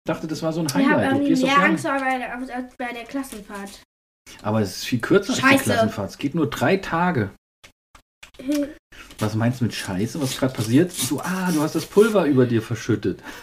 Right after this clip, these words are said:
Speaker 1: <laughs> Ist okay, naja. Das gleiche, ja. Also man kann das irgendwie, ist eine doofe, das ist ein doofes Produkt. So. Ähm, also ihr fahrt drei Tage weg, ihr fahrt irgendwo nach Brandenburg in so eine Jugendherberge oder sowas und dann verbringt ihr den Tag damit,
Speaker 2: Ja.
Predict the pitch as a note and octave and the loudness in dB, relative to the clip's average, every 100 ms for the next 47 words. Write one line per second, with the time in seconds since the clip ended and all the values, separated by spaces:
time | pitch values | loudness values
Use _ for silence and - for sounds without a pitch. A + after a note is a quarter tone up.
0 | - - _ _ C3+ - B2+ B2+ C3 C3 | -20 -20 _ _ -6 -4 -6 -4 0 2
1 | B2+ A2 B2+ B2+ G2+ - - - - - | 4 4 4 4 2 -6 -16 -18 -20 -20
2 | _ - - A2+ A#2+ A#2+ G#2 A2 G2+ F#2 | _ -10 -2 0 2 0 0 0 0 -2
3 | F2+ - A#2 A#2 A#2 A2+ C3 C3 A#2+ A#2+ | -4 -2 2 4 4 4 4 4 4 4
4 | B2 A2 A#2 A2 A#2+ A2+ G#2 - - - | 2 2 -2 2 4 4 0 -6 -10 -12
5 | - B2 C#3+ C3 A2+ A2 - - G#2 F2+ | -2 0 2 0 0 -2 -4 -8 -6 -8
6 | - - - - G#2+ - - - - - | -12 -20 -2 0 2 -2 -12 -12 -14 -18
7 | - - - - _ A#2+ B2+ C3+ C3 C3 | -18 -18 -20 -20 _ 0 4 6 8 8
8 | B2+ A#2+ A#2 A2 G#2+ G2+ F#2+ F#2+ B2+ B2+ | 6 6 4 4 2 0 -2 0 2 4
9 | B2 C#3+ D#3 - C#3+ - C#3 G#2+ A2 E3 | 2 -2 -6 -4 -4 -2 -4 -2 -2 -4
10 | A2 - B2 C#3 C3+ A#2+ A2+ - - G2 | -6 -6 -2 0 2 2 -2 -4 -8 -6
11 | - F3+ G3+ C3+ B2+ A2+ A2+ G#2+ G3 G#3 | -4 0 0 2 2 4 4 4 2 0
12 | G3 G3 F#3+ F#3 E3 F3 F3+ C3 C3+ D#3+ | 0 2 2 0 0 0 0 2 2 0
13 | - C3+ - F3+ D#3+ D3+ C3 C3 C#3+ D3+ | -2 -6 -2 -2 0 -2 -2 -4 -6 -4
14 | D3 D4+ - B3 | -2 -2 -4 0